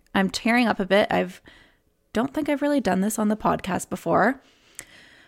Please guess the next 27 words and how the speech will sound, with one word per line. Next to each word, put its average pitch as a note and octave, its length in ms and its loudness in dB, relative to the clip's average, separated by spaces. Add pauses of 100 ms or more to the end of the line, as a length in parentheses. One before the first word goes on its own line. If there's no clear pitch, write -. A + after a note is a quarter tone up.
(640)
Um, F#3 640 2
I G3 80 4
cry G3 340 4
a C#4 120 6
lot - 600 0 (800)
when F3+ 220 0
I'm F3+ 120 0
by E3+ 120 0
myself. G3+ 720 -2 (1500)
And F#3+ 120 2
again, F3 260 4
like E3+ 140 2
I F3 80 2
said, E3+ 240 0
I'm E3 160 0
working F#3+ 280 2
on C#4 320 4
feeling G3+ 480 4
my B3+ 180 6
emotions G3 840 0 (280)
instead F3 400 -2
of F#3 120 -2
stuffing - 520 -2
them E3 180 -4
down. - 480 -2
So - 420 -2 (1400)
welcome. B3 500 8